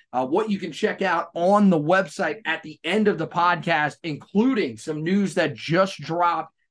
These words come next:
this evening on the basketball side of things. So make sure that you are sticking around for that. But two articles that are up on the website that you guys can go and check out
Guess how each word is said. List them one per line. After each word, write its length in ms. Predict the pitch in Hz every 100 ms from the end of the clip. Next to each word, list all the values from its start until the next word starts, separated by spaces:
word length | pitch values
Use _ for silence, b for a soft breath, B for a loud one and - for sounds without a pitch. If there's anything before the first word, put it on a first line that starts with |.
| -
this 240 | 151 -
evening 480 | 185 220 170 135 113
on 220 | 160 185
the 80 | 185
basketball 560 | 160 165 170 - 156 151
side 300 | 147 147 143
of 80 | 131
things. 240 | 143 127
So 80 | 127
make 200 | 147 151
sure 380 | 156 143 139 98 B B 143
that 240 | 147 139
you 200 | 143 135
are 100 | 127
sticking 420 | - 147 143 135
around 420 | 123 123 123 117
for 300 | 107 135 131
that. 300 | 127 143 107 -
But 300 | 240 180 -
two 260 | 185 208
articles 400 | 202 202 202 185
that 140 | 180 170
are 120 | 180
up 160 | 190
on 100 | 190
the 80 | 165
website 440 | 160 190 190 190 170
that 160 | 156
you 80 | 147
guys 240 | 160 160
can 160 | - 143
go 240 | 156 156
and 120 | 143 135
check 300 | 151 135 165
out 320 | 185 208